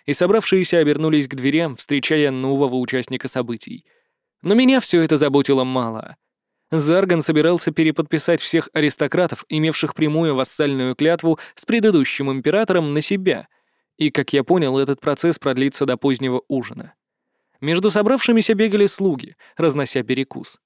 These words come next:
Отпускать никого император не собирался. Я отошел к дальней стене, чтобы не мельтешить перед гостями, как меня окликнул смутно знакомый,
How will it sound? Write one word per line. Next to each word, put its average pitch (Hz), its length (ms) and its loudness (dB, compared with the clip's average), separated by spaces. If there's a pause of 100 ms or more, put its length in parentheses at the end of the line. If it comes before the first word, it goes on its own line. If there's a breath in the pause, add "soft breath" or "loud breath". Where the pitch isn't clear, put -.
(540)
Отпускать 139 600 -2
никого 127 420 -2
император 120 540 -6
не 123 240 -6
собирался. 131 760 -4 (520)
Я 214 280 2
отошел 233 340 2
к 185 80 4
дальней 196 320 4
стене, 175 380 2
чтобы 143 260 0
не 143 100 0
мельтешить 151 520 0
перед 135 220 0
гостями, 151 460 0
как 139 200 -4
меня 170 260 0
окликнул 165 440 -2
смутно 156 420 -4
знакомый, 185 600 0